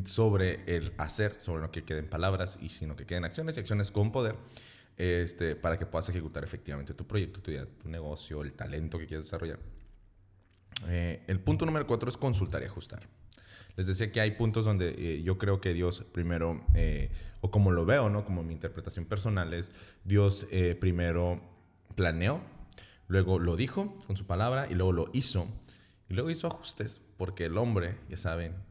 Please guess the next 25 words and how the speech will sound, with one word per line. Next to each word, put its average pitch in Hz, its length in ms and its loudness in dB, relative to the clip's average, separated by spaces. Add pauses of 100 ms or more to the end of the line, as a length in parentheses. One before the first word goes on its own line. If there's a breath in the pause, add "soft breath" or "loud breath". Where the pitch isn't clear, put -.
este, 73 600 -8
no 85 200 -2
siguió 85 400 -2 (300)
lo 92 200 -4
que 90 80 -2
Dios 73 140 -4
tenía 82 220 -6
planeado 80 300 -4
para 107 180 0
él, 107 140 -4 (400 loud breath)
pero 85 160 -2
todo 92 320 0
trabaja - 420 -6
para 76 160 -6
bien, 67 300 -10 (280 loud breath)
porque 73 220 -8
Dios 65 200 -4
es - 60 -12
un 80 60 -6
Dios 69 240 -6
eterno. 76 440 -2 (760 loud breath)
Creo 113 220 4
que 120 80 2
nosotros 104 340 2
tenemos 92 460 2